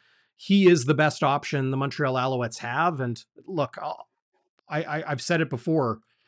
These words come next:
his connection with Jason Moss as the play caller and the designer and all those sorts of things. I understand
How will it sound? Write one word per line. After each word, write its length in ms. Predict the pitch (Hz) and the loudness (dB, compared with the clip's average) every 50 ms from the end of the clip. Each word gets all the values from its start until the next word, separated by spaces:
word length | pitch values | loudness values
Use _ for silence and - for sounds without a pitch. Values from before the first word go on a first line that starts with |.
| _ _ _ _ _ | _ _ _ _ _
his 640 | _ - 156 170 175 175 175 175 - - - - - _ _ - | _ 0 4 4 6 6 4 2 0 -4 -6 -6 -12 _ _ -8
connection 720 | - - 165 147 143 151 - - - 185 170 170 175 170 - | -2 0 2 2 2 0 -2 -4 -2 0 0 0 0 -2 -4
with 300 | - 131 147 147 - - | -2 -2 -2 -2 -2 -2
Jason 380 | - 160 160 156 - - 143 | -2 0 0 0 0 -2 -2
Moss 340 | 135 135 143 151 156 - - | 0 0 0 0 0 0 -2
as 180 | 135 131 120 107 | -2 -4 -4 -4
the 100 | - - | -8 -8
play 260 | - - 156 160 156 | -4 -2 0 0 0
caller 480 | 156 151 151 151 151 156 151 156 151 147 | 2 2 2 2 4 2 2 2 2 2
and 120 | 127 123 | 0 0
the 60 | 120 | -2
designer 580 | 117 117 123 110 120 127 139 156 156 156 156 151 | -2 -4 -4 -2 -2 -2 -2 0 0 2 2 2
and 120 | 147 143 | 2 2
all 180 | 147 151 151 147 | 2 2 2 4
those 180 | 156 147 - | 2 2 0
sorts 240 | - - 160 - - | -2 -4 -4 -4 -4
of 80 | 151 - | -8 -6
things. 240 | 147 143 147 135 127 | -6 -6 -6 -4 -6
I 80 | 120 | -6
understand 480 | 135 147 147 - - 160 147 143 139 | -6 -6 -8 -6 -4 -2 -2 -2 -4